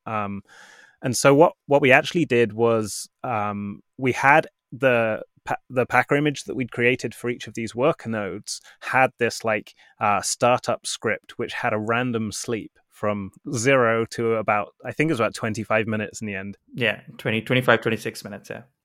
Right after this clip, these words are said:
Speaker 1: 'Cause we were kind of expecting Amazon to, like, schedule these things over, like, ten, fifteen minutes and it to come up kind of slowly in,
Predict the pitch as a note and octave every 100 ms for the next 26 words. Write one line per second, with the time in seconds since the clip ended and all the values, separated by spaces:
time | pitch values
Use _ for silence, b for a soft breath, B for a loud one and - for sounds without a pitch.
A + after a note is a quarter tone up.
0 | _ F#3 - G3 F#3+ G#3 A3 F#3 C#3+ -
1 | D3+ - D3+ C#3 B2 B2+ B2 B2 A#2 C3
2 | - C3 C3 B2+ A#2 A2 - G#2+ A2 G#2+
3 | A2+ G#2+ G2+ G2 - - A2+ A2+ - A2
4 | A#2 A2+ A#2+ A#2+ A#2 - - A#2 - C3
5 | C#3 C3 - - B2+ A#2+ - A#2 A#2 A2+
6 | G#2+ G#2+